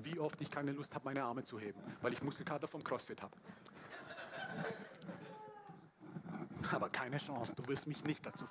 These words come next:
bringen. Was denkst du, wie oft ich gerne hier sitzen würde und nicht laut singen? Aber genau da singe ich laut.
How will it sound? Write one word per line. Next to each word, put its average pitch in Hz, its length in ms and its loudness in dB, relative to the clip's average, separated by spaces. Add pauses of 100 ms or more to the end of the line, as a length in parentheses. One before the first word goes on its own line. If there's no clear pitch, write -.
(360)
bringen. 190 260 -2 (2000)
Was 180 160 10
denkst 202 220 8
du, 185 160 4
wie 175 120 10
oft 180 220 10
ich - 80 -4
gerne 156 200 10
hier 151 200 6
sitzen 185 340 0
würde 202 320 8
und 151 260 2
nicht 185 280 8
laut 165 240 8
singen? 135 340 4
Aber 139 180 6
genau 151 380 8
da - 260 10
singe - 280 10
ich - 160 4
laut. - 420 2